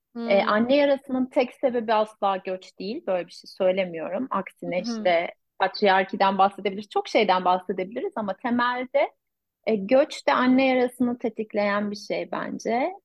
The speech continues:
Speaker 1: E, biz bunu şimdi de nasıl yaşıyoruz? Hatta hikayede de bir yer bulmuştu kendine. İşte Türkiye'de örneğin özellikle büyük şehirlerde bakım desteği almak istediğimizde, işte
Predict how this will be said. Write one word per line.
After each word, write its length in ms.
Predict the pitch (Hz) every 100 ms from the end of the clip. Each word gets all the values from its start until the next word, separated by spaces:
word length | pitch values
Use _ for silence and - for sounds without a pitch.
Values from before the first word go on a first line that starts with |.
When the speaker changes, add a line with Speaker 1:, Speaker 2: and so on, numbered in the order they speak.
| -
Speaker 1:
E, 380 | 202 202 196 196 - _
biz 320 | 233 240 214
bunu 200 | 214 254
şimdi 460 | 262 - 294 269 247
de 140 | 247
nasıl 280 | 262 262 -
yaşıyoruz? 500 | 214 214 214 196 196
Hatta 480 | - 202 - 214 202
hikayede 640 | 208 - 220 196 208 220
de 140 | 214 180
bir 80 | 180
yer 320 | 170 175 175
bulmuştu 520 | 180 180 175 - - -
kendine. 600 | 175 175 180 180 233 349 _ _ _ _ _
İşte 200 | - 226
Türkiye'de 480 | - 247 - 214 196
örneğin 340 | 196 202 196
özellikle 580 | 196 208 226 220 220 220
büyük 240 | 220 220 220
şehirlerde 680 | - 208 196 190 190 208 226
bakım 340 | 226 - 233
desteği 460 | 220 208 - 180 175
almak 420 | 175 170 165 -
istediğimizde, 1040 | _ - 170 170 170 170 175 _ 233 262
işte 140 | 214